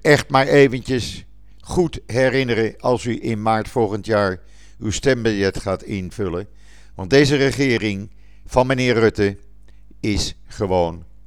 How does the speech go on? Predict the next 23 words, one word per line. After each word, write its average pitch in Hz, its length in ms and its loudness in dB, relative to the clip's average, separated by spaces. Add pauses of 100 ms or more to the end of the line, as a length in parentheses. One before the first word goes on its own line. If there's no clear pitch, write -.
anti-Israël. 85 1200 -4 (640)
En 92 200 -10
ik 87 80 -8
schaam 110 360 0
me 82 80 -6
daarvoor. - 460 -10 (460)
Nederland, 117 560 4
wat 85 200 -4
altijd 139 380 4
Israël 110 580 0 (240)
door 82 200 -4
dik 135 160 0
en 135 120 -2
dun 117 180 0
steunde, 87 600 0 (400)
is 87 220 -4
nu 101 340 -4 (240)
een 101 280 -2
van 190 160 -6
de - 80 -6
grootste 87 580 -4 (360)
anti-Israël 90 1500 -6 (280)
haters. - 800 -10